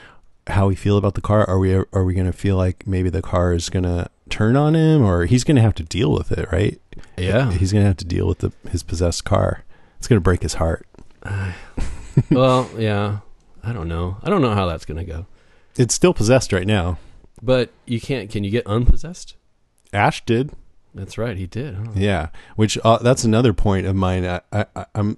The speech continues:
Speaker 1: thinking it's a good thing Ash never met anyone like Ash when he was possessed, or he would be dismembered.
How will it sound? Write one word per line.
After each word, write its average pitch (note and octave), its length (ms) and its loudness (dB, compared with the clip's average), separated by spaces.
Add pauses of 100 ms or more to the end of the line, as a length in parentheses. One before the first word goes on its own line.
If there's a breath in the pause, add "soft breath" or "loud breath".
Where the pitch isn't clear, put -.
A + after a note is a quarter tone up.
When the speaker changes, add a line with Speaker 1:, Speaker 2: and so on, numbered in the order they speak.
(100)
Speaker 1:
thinking F#2+ 540 -2 (420 loud breath)
it's A2 280 -2
a G#2+ 60 0
good B2+ 240 0
thing C3+ 220 4
Ash A2 360 2
never G#2 260 2
met G#2 300 0
anyone G2+ 400 0
like F#2 320 0
Ash A#2+ 320 0
when B2+ 100 2
he C3 100 4
was B2 160 -2
possessed, B2 480 -4
or F2 340 -2
he F#2+ 200 -4
would E2+ 300 -6
be E2+ 100 -6
dismembered. F2 600 -6